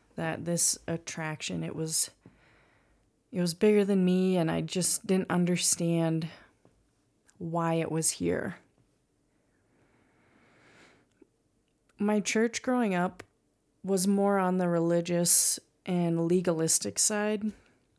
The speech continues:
I happened to be a part of a really close youth group, which was awesome. The youth ministers and interns poured into my life and were there for me during a very difficult time. My parents had gotten divorced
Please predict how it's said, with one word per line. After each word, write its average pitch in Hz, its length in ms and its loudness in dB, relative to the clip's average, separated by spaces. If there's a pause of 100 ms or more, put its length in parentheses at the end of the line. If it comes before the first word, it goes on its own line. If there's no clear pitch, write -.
(880)
I 175 280 -2
happened 180 500 -2
to 202 100 -2
be 175 380 0
a 170 40 0
part 180 260 -2
of 175 120 0
a 175 40 0
really 180 360 0
close 175 480 0
youth 170 180 -2
group, 262 340 0 (140)
which - 240 -4
was 175 140 -4
awesome. 160 560 -2 (680)
The 190 100 0
youth 202 240 2
ministers 190 680 2
and 170 160 0
interns 175 840 0 (120)
poured 190 240 0
into 190 240 -2
my 185 160 0
life 170 500 -4 (120)
and 175 400 0 (400)
were 190 120 2
there 180 220 4
for 214 140 -2
me 208 180 2
during 185 260 2
a 180 140 -4 (140)
very 170 240 2
difficult 170 500 -6
time. 170 440 -2 (880)
My 185 260 0
parents 180 500 0
had 175 420 2
gotten 180 340 -2
divorced 220 760 0